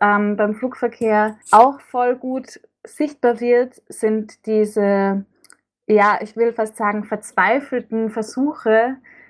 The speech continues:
der Industrie, sich ein grünes Image, ihr Image grün zu waschen. Weil die Idee, einfach immer unendlich weiter zu wachsen, halt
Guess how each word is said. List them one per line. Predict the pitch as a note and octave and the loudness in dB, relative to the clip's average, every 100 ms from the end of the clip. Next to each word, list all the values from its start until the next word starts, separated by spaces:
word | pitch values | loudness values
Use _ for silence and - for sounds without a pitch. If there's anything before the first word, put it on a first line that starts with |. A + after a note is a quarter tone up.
| _ - | _ 0
der | A3 | 0
Industrie, | G#3+ G#3+ G#3+ - - B3 C#4+ E4 - _ | 2 0 -2 -6 -2 0 0 -2 -8 _
sich | - - A#3 - | -8 0 0 2
ein | G#3+ | -4
grünes | A3 B3 A#3 - | -2 -2 -4 -4
Image, | A#3 G#3+ F#3+ - - - | -2 -2 -4 -12 -20 -6
ihr | G#3+ G#3 | 0 2
Image | A#3+ A#3 A3 - | 2 2 -2 -10
grün | - A#3 A3+ | -2 0 0
zu | - F#3+ | -6 -4
waschen. | E3+ - - F3 F3+ - - - _ _ | -4 -6 -10 -10 -10 -14 -20 -20 _ _
Weil | G3 G3+ G3+ A3+ B3+ C4 A#3+ - - | 4 6 6 4 2 -2 -4 -10 -10
die | A3+ A3 A3 G#3+ G#3+ - _ _ _ _ _ _ _ - | -4 0 2 2 0 -4 _ _ _ _ _ _ _ -6
Idee, | G#3+ G#3 G#3 G#3 B3 D4 C#4 _ - | -6 -2 -2 0 -2 -4 -6 _ -2
einfach | G#3 G#3 G#3+ | 0 -2 -4
immer | - C#4 C#4+ - | 2 4 4 0
unendlich | C4 B3 B3 G3+ G3+ | -4 -4 -6 -8 -2
weiter | G3 A3+ C4+ G3+ | 0 0 -4 -10
zu | G3 F3+ | -10 -8
wachsen, | F3+ - - G#3+ C4 - _ - - _ | -8 -10 -10 -8 -8 -10 _ -20 -20 _
halt | - G#3 G#3 | 2 2 0